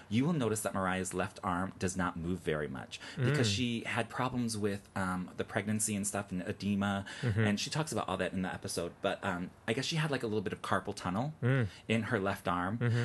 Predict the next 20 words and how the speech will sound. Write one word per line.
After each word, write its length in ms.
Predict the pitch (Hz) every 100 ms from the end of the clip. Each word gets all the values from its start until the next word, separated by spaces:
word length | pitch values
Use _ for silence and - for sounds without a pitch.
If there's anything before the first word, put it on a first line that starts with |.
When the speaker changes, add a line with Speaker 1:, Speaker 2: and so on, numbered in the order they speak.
| 120
Speaker 1:
Now, 320 | 104 120 117 113
like, 220 | 95 -
it's 160 | - -
her 140 | 98
right 220 | 85 98
arm 200 | 85 85
that's 200 | 80 -
messed 180 | 117 101
Speaker 2:
Yeah. 60 | 92
Speaker 1:
up 80 | 87
after 220 | - 87
the 80 | -
break. 220 | 120 -
But 160 | 107
this 180 | 120 -
was, 160 | 123 -
and 140 | 139
it's 100 | 139 -
something 220 | 175 143
that 140 | 98